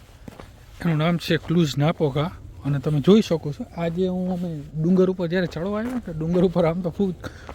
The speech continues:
ખૂબ મજા કરી પણ અહીંયા અમે એક નવી વસ્તુ જોઈ કે કબ્રસ્તાનમાંથી એક રસ્તો જતો હતો તો અમે એને વચ્ચેથી લીધેલો. તો અહીંયા જોઈ કે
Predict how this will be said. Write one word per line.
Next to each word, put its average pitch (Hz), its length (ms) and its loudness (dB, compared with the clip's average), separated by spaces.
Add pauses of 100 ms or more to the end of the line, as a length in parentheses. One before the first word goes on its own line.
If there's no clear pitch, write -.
(160)
ખૂબ 208 160 4 (100)
મજા 170 300 4
કરી 190 300 -2
પણ 156 180 -6
અહીંયા 175 240 -4
અમે 180 180 -4
એક 170 60 -16 (180)
નવી 170 240 0
વસ્તુ 147 300 -4 (100)
જોઈ 151 200 -4 (1040)
કે 147 120 -6 (840)
કબ્રસ્તાનમાંથી 170 760 -2
એક 127 100 -4
રસ્તો 156 300 -6
જતો 160 240 -2
હતો 151 160 -6
તો 147 120 -12
અમે 147 120 -4 (180)
એને 143 200 -2
વચ્ચેથી 151 440 -4
લીધેલો. 139 380 -4 (1400)
તો - 80 -12
અહીંયા 147 240 0
જોઈ 156 280 2
કે 123 100 -4